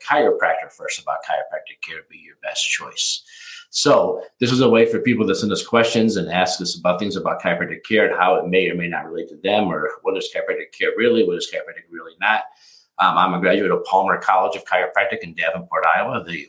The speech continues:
oldest and the first chiropractic school. I also serve as a team chiropractor for the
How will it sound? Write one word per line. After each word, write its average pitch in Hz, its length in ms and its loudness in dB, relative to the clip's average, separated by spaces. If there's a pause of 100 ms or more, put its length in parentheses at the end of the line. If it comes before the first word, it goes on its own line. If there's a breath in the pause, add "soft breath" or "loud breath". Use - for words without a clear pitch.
oldest 90 340 -2
and 82 100 -8
the 82 140 -10
first 92 240 -2
chiropractic 87 380 -4
school. - 340 -4
I 80 160 -2
also - 260 -2
serve 85 280 -6
as 87 120 -6
a 78 120 -16
team 90 320 -8
chiropractor 82 400 -2
for - 220 -10
the 76 160 -18